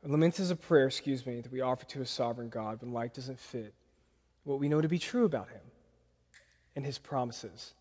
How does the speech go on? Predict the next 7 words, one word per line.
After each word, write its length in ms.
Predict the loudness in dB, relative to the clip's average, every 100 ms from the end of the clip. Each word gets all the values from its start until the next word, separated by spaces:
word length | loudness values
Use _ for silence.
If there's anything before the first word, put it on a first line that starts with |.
| _ _ -18
in 80 |
Scripture. 480 | -12 -10 -12 -14 -18 -20 _ _ _ _ _ _ _ _ _ _ _ _ _ _ _ _ _ _ _ _ _ _ _ -4
Third, 380 | 8 8 8 0
you 40 | -18 -20 -20 _ _ _ -10
still 260 | 2 6
with 160 | 6 6
me? 180 | 4